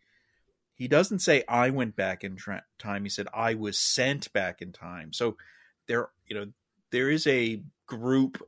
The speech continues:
of people from Solum, and I think there might be other time travelers, or I think someone may come and save him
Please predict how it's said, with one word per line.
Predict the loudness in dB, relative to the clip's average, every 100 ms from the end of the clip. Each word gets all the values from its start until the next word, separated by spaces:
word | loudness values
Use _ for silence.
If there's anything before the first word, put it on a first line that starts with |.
| _
of | -10 -10 -10
people | -10 -8 -10 -10
from | -10 -8 -6
Solum, | -2 -2 -4 -10 -14
and | -10 -6
I | -4
think | -6 -6
there | -4
might | -2 -2
be | -2 -4
other | -4 -6
time | -4 -4 -2
travelers, | 2 4 4 -2 -2 -2 -2 -2 -2
or | -4 -12 -10 -12 -14 -18 _ _ _ _ -6
I |
think | -2
someone | 2 4 2 2
may | 2
come | 2 -2 -4
and | -4 -6
save | -6 -6 -10 -12
him | -16 -16 -20